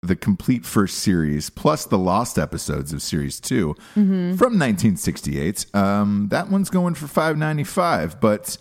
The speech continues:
Speaker 1: Dad is Fucking My Girlfriend is, is going for
Speaker 2: Which you can get
Speaker 1: sixteen ninety-five.
Speaker 2: for free on multiple sites.
Speaker 1: I would imagine, right? I would imagine.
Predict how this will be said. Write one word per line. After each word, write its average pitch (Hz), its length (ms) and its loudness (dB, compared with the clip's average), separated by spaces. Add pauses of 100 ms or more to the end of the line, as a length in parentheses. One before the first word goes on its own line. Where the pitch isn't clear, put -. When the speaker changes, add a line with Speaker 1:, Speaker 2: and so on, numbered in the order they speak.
(540)
Speaker 1:
Dad 147 300 4
is 127 160 0
Fucking 156 640 -2
My 113 160 4
Girlfriend 85 680 2
is, 78 280 -4
is 82 200 0
going 98 280 4
for 90 340 0
Speaker 2:
Which 196 220 -4
you 185 80 -2
can 196 160 0
get 185 200 -4
Speaker 1:
sixteen 185 380 -2
ninety-five. 147 240 0
Speaker 2:
for 214 120 -2
free 190 300 2
on 151 240 2
multiple 214 840 2
sites. - 560 -6
Speaker 1:
I 151 140 0
would 71 180 -2
imagine, 92 540 2
right? 123 240 2 (1200)
I 92 120 2
would 104 140 2
imagine. 123 680 0